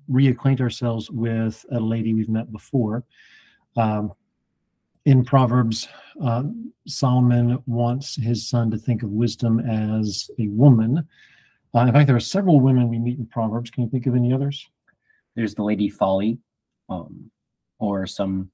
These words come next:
Speaker 2: translations call her, uh, the foolish lady, I believe. There's the adulteress, and I think that's about all I know.
Speaker 1: Yeah, yeah, th-, those are kind of the three primary ones. Um, any idea about why Solomon might want to picture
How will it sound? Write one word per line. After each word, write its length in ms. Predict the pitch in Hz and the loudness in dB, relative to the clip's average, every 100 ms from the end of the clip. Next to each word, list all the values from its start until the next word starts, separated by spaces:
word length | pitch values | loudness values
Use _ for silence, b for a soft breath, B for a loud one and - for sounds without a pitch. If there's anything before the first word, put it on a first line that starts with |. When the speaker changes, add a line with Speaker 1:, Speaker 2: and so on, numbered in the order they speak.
| _ | _
Speaker 2:
translations 500 | - 92 92 95 90 | -8 -6 -6 -6 -8
call 200 | - 90 | -4 -4
her, 300 | 92 90 87 | -2 -4 -6
uh, 200 | 87 85 | -8 -8
the 140 | - | -12
foolish 360 | - 101 98 - | -4 -2 -2 -2
lady, 220 | 101 101 | 0 0
I 20 | |
believe. 300 | 98 101 98 | 2 2 2
There's 180 | 92 87 | 0 -2
the 120 | 87 | -2
adulteress, 840 | 80 110 117 - 117 - - - _ _ _ _ _ _ _ - | 4 4 4 2 0 0 -10 -14 _ _ _ _ _ _ _ -8
and 680 | 101 101 104 104 104 104 - - - - - | -4 0 0 2 2 0 -2 -8 -12 -16 -12
I 100 | 110 | 0
think 160 | 156 | 2
that's 340 | 143 110 - - | 4 2 -2 -6
about 240 | 104 98 | 0 0
all 160 | - 98 | 2 0
I 60 | |
know. 280 | 104 104 98 - | 0 -2 0 8
Speaker 1:
Yeah, 340 | 131 127 113 | 10 10 10
yeah, 140 | 127 117 | 8 10
th-, 160 | 131 | 10
those 160 | 160 143 | 10 10
are 40 | |
kind 180 | 131 135 | 10 8
of 80 | 113 | 8
the 60 | |
three 180 | - 123 | 6 4
primary 520 | 117 - 123 120 107 | 4 2 4 6 2
ones. 520 | 101 98 101 110 - - | 0 -6 -6 -8 -10 -8
Um, 380 | 117 107 107 107 _ _ _ b b b _ 147 | -6 -4 -4 -6 _ _ _ b b b _ 6
any 240 | 156 190 | 8 8
idea 320 | 185 170 180 | 2 2 2
about 220 | 156 156 | 2 0
why 320 | 135 131 135 135 | 0 2 2 0
Solomon 480 | - 135 127 123 | -2 0 2 2
might 220 | 117 117 135 | 0 -6 -4
want 340 | 113 113 - | -4 -4 -6
to 240 | - 110 104 | -6 -4 -4
picture 800 | - 123 - 120 110 107 104 | -8 -12 -10 -6 -4 -4 -6